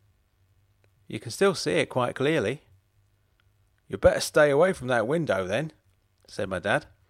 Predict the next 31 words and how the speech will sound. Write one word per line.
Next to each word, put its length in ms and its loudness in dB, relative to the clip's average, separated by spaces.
"We're 80 -12
supposed 360 -2
to 60 -16
be 100 -4
hiding 520 -2
here." 260 -14
"I'm 120 -8
getting 220 0
a 40 0
bit 200 0
bored 300 4
of 120 -4
Jiminy 360 -2
Cricket's 420 -8
Christmas," 560 -6
I 60 -4
said. 400 -2
"Are 80 -2
you 80 0
sure 300 2
I 60 0
can't 260 -2
see 180 0
any 160 2
of 60 -2
those 200 2
other 220 0
ones? 520 -8
Halloween 600 0
looks 280 -6
good. 340 -2